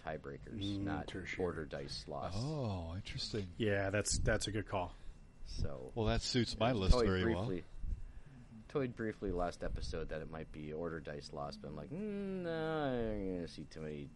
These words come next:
Speaker 1: spammy lists that that's not gonna happen."
Speaker 4: <laughs> You could, you could theoretically see some. Don't worry,
Speaker 1: Yeah.
Speaker 4: my, my Indian army will not be done for that tournament, unfortunately.
Speaker 1: That's too bad. I was really hoping to be able to get in.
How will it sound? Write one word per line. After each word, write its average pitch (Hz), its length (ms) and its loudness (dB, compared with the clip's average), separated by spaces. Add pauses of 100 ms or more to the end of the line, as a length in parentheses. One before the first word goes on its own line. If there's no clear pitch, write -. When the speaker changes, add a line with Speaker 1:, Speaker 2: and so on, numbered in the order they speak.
(100)
Speaker 1:
spammy 78 480 -8
lists 73 220 6
that 71 160 -8
that's 67 180 -8 (120)
not - 160 -8
gonna 139 120 4 (100)
happen." 156 340 0 (160)
Speaker 4:
<laughs> 175 80 2 (1300)
You 131 100 2
could, 113 280 4
you 139 140 10
could 107 180 6
theoretically 101 500 8
see 95 160 -2
some. 90 300 -2 (1900)
Don't 117 120 6
worry, 110 160 8
Speaker 1:
Yeah. 107 140 12
Speaker 4:
my, 101 200 4
my 117 120 2
Indian 113 260 6
army 107 200 4
will 104 120 4
not 101 160 2
be 104 80 -4
done 92 220 -2
for 95 100 -8
that 92 240 -4
tournament, 98 300 0
unfortunately. 92 580 -4 (840)
Speaker 1:
That's 240 160 0
too 320 120 -2
bad. 240 220 6
I 156 40 0
was - 140 -4
really 107 140 0
hoping 95 280 -4
to 85 60 -8
be 92 60 -4
able 85 100 -2
to 85 100 -8
get 82 180 -6
in. 80 140 -4